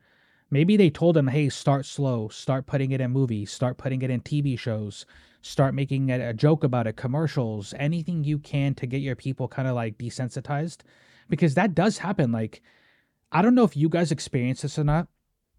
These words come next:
but growing up, bro, I used to be one of those kids that, like, would watch hella bad videos all the time, like, cartel videos and stuff.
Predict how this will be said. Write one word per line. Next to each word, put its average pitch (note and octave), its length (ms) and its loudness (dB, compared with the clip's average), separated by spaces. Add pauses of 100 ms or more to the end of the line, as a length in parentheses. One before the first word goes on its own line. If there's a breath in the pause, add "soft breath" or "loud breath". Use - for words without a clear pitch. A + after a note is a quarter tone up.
(880 soft breath)
but D3+ 160 6
growing D#3+ 360 6
up, D3 180 2
bro, E3 280 2
I D3 160 -2
used D#3+ 240 0
to F#3+ 60 0
be F3+ 120 0
one F3 140 2
of E3+ 60 2
those C#3+ 160 0
kids C#3 280 -2
that, C#3 120 -4
like, B2+ 160 -4
would C3 80 0
watch B2+ 320 -4
hella C3 360 -2
bad A#2+ 380 -2
videos A#2 300 -2
all G#2+ 60 -4
the G2+ 80 -8
time, A2 160 -8
like, G#2 100 -8
cartel A#2 440 -2
videos A#2 360 -2
and B2+ 100 -2
stuff. D3 240 -2